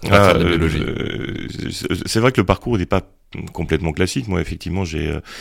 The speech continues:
Speaker 2: j'ai fait Normal Sup, j'ai fait un doctorat de biomathématiques, et auparavant, d'ailleurs, j'étais plutôt dans la vraie biologie, hein, le, euh, la biologie humide, si, si j'ose dire, c'est-à-dire à,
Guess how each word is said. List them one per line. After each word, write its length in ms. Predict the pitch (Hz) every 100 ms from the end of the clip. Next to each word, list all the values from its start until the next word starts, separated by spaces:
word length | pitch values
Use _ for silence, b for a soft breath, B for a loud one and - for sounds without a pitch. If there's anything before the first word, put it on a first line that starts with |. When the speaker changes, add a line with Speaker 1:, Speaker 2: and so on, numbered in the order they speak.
| B
Speaker 2:
j'ai 140 | - 73
fait 120 | 80
Normal 280 | 76 78 85
Sup, 240 | - 135
j'ai 160 | 90 80
fait 180 | - 82
un 120 | 80
doctorat 420 | 78 - 85 82
de 320 | 80 80 78 B B B 85
biomathématiques, 800 | 101 101 87 90 87 131 127
et 20 | 87
auparavant, 400 | 85 85 90 107
d'ailleurs, 240 | 87 104
j'étais 220 | 87 87
plutôt 320 | - 92 117
dans 100 | 101
la 140 | 82 82
vraie 240 | 78 101
biologie, 500 | 92 92 90 92 92
hein, 160 | 78 80
le, 200 | 76 76 B B B B -
euh, 160 | 71 50 50 - - - -
la 80 | 80
biologie 420 | 80 85 78 85
humide, 460 | 87 92 107 82 76
si, 320 | - 80 78
si 160 | 82
j'ose 180 | 78 76
dire, 340 | 87 113 95 80
c'est-à-dire 340 | - 85 87
à, 180 | 80